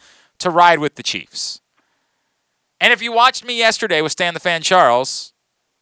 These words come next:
I'm telling you, I think the smart bet is to pick the Kansas City Chiefs this weekend. As we know, um, Joe Burrow's been sacked eleven times in two playoff games, and I think you can get away with those things when you're playing the Raiders and when you're playing the Titans,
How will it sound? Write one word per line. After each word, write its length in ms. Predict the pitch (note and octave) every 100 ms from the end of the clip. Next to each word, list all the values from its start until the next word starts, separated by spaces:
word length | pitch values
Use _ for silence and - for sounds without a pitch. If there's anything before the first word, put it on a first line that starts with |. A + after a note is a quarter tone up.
| _
I'm 160 | B2 E3+
telling 380 | - G#3+ G3+ C#3+
you, 300 | A#2 A2+ A#2+ -
I 160 | C#3+
think 300 | - E3 D3
the 80 | C#3+
smart 340 | - C#3+ C3+ -
bet 200 | A2+ G#2
is 100 | -
to 60 |
pick 180 | - A2+
the 60 | -
Kansas 280 | A2 F#2+ -
City 200 | F#2 F2
Chiefs 300 | - C#2 -
this 180 | - -
weekend. 340 | G1+ - - - _ _ _ _
As 300 | - A#2 D3 E3+
we 100 | D#3+
know, 460 | C3+ B2+ B2 A#2+ _ _ _ _ -
um, 540 | F2 F2 F2+ F2 F2+ -
Joe 240 | D3 D3+
Burrow's 580 | A#2+ - C3+ C3+ C3 B2
been 140 | B2
sacked 360 | A2+ C3+ B2 -
eleven 380 | A2+ A#2+ A#2+ A#2
times 580 | G#2+ F#2+ F2+ F2 - -
in 180 | G#2+ G#2
two 180 | A#2
playoff 440 | G2+ G#2+ F2+ D#2+ -
games, 420 | C#2+ B1+ A1+ - -
and 120 | F#2+
I 120 | G#2
think 200 | C3+ B2+
you 60 | A#2+
can 100 | C3
get 120 | C3+
away 200 | D#3 G#3+
with 140 | G3
those 240 | D#3+ C#3 -
things 300 | C3+ C3 A#2+
when 80 |
you're 80 | B2
playing 320 | A2+ C3 C3
the 80 | A#2+
Raiders 440 | A#2 C3 B2+ A#2+ A2
and 60 |
when 80 | A2
you're 100 | G#2+
playing 480 | - G#2 G#2 G2+ F#2+
the 80 | F#2
Titans, 560 | - E2 - B1+ -